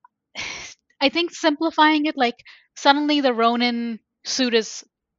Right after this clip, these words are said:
you know, seen on the T V and he doesn't know what the hell's going on. No Kate Bishop. Have him start chasing that. The larpers can get involved. I, I thought the sequence with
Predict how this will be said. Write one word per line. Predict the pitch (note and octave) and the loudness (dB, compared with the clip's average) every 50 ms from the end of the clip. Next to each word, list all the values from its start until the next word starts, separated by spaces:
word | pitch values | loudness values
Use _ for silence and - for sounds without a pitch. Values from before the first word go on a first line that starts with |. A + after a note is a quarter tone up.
| _ _ | _ _
you | A#3 A#3 | -4 -2
know, | G#3+ F#3+ F3+ - | -2 -2 -6 -6
seen | - - C#4+ C4+ B3+ B3+ | -2 0 2 2 2 2
on | A#3+ A3 | 0 -2
the | G#3+ G#3 | -4 -6
T | - - - G#3+ G#3 | -6 -8 -8 -8 -10
V | G3 G#3 A3 G3+ | -8 -8 -6 -6
and | F#3 G3+ F#3+ | -6 -8 -6
he | - B3+ C4+ C4+ | 0 0 2 2
doesn't | B3+ B3+ B3+ B3 A#3 | 2 0 0 -2 -2
know | A3+ A3 G#3+ | -2 -4 -4
what | G#3 G3+ - - | -4 -6 -6 -6
the | G3 | -6
hell's | G3 G3+ G3+ G3 - | -6 -6 -6 -8 -10
going | - - G3 F#3 F3 E3+ | -12 -10 -10 -10 -8 -8
on. | F3 E3 B2+ F2+ - - _ _ _ | -8 -10 -10 -10 -12 -16 _ _ _
No | A3 A3+ B3+ C4 | -2 0 2 2
Kate | B3+ - C#4 B3+ A#3 - _ - | 2 2 0 -2 -2 -4 _ -6
Bishop. | G3 - - - C3 - _ _ - - - _ _ _ | -6 -6 -6 -8 -10 -12 _ _ -20 -20 -20 _ _ _
Have | - B3+ B3 B3 | 4 4 4 4
him | C4+ C4 | 2 -6
start | - - - B3+ B3 B3 | -6 -2 -2 -2 0 0
chasing | - - A3+ G#3+ - - G3+ F#3+ F3 | -2 -2 -2 -2 -4 -8 -14 -12 -10
that. | - F2+ - - | -10 -10 -8 -6
The | - A3+ | -6 -4
larpers | A3 A3+ A#3 B3 C4 - C4+ C4 - - | 0 4 4 4 4 4 0 0 0 -2
can | - C4 A#3+ | -2 -2 0
get | A3 A#3 A3+ A3 | 0 -2 -2 -2
involved. | G#3+ G#3 G#3+ F#3 F#3+ E3 D3+ C#3+ - _ - - - - - _ _ - | -4 -8 -8 -10 -10 -10 -12 -12 -14 _ -20 -20 -20 -20 -20 _ _ 0
I, | A#3+ B3 - | 2 2 2
I | B3 A#3+ A#3+ - - | 0 -2 -2 -4 0
thought | B3+ C4+ C#4 C4+ - _ | 2 2 2 2 0 _
the | C4 B3+ A#3+ | -2 -2 -2
sequence | - - - B3 A3+ - C4+ C4 B3 - - - | -4 -6 -6 -6 -6 -4 -4 -4 -4 -6 -4 -4
with | A#3+ A3+ | -4 -4